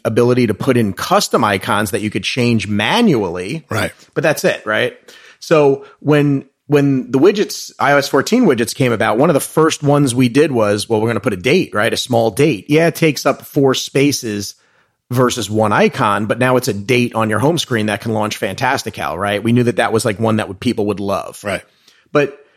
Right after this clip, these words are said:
Speaker 1: as we started to go, "Okay, what other small ones can we do? Okay, we can do an up next, we could do a calendar, we can do this."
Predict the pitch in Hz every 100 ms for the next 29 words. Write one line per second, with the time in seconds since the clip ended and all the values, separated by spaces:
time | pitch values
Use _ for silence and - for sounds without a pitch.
0 | - 151 151 175 - 170 170 143 170 190
1 | 156 190 247 - 143 110 101 98 101 107
2 | 98 104 123 - 110 113 104 110 107 -
3 | 110 110 - 101 101 107 98 123 110 110
4 | 107 104 101 101 107 107